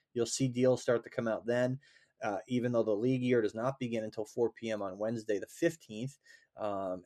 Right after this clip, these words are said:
and so, of course, anyone who agrees to a deal, it's not binding until they sign it on the,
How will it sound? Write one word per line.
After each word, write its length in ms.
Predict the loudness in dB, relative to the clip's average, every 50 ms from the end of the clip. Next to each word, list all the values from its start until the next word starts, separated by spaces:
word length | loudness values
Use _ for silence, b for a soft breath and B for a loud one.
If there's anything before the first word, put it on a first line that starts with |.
| -8 -6
and 200 | -6 -6 -4 0
so, 200 | 4 6 6 6
of 100 | 4 4
course, 300 | 4 6 6 8 8 6
anyone 280 | 6 6 6 4 4
who 120 | 4 4 2
agrees 340 | 4 4 4 6 6 4
to 140 | 2 2 2
a 40 | 2
deal, 380 | 2 6 6 8 10 10 10 10
it's 140 | 8 4
not 180 | 2 0 0 2
binding 400 | 4 2 4 4 2 0 0 -2
until 220 | -4 -4 -2 0
they 100 | 0 0
sign 300 | 0 2 2 2 2 2
it 80 | 0 -2
on 140 | -4 -6 -8
the, 100 | -10